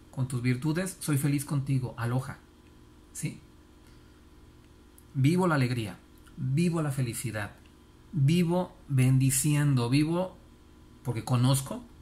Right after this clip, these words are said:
en el anterior, eh, que estábamos hablando, conozco la belleza, conozco que hay belleza en este mundo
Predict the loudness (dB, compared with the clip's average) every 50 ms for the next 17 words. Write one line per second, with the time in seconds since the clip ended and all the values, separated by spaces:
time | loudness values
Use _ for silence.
0 | -20 -20 -20 -20 -20 -20 -20 -20 -20 -20 -20 -20 -20 -16 -10 -6 -6 -4 -4 -4
1 | -4 -4 -4 -4 -2 -2 -4 -4 -6 -8 -14 -20 -20 -20 -20 -20 -20 -20 -20 -20
2 | -20 -20 -20 -20 -14 -12 -10 -10 -8 -8 -8 -8 -6 -2 -2 0 0 0 0 0
3 | -2 -2 -2 -2 -4 -2 -4 -4 -6 -6 -12 -18 -18 -10 -8 -4 -2 -2 -2 -2
4 | 0 0 0 0 0 -2 -2 -2 -2 -4 -2 -4 -4 -6 -6 -8 -8 -8 -4 -2
5 | -2 -4 -4 -4 -6 -4 -2 0 0 0 0 0 -2 -2 -2 -2 -2 -2 -2 -4
6 | -4 -4 -2 -2 -2 -2 -2 -4 -6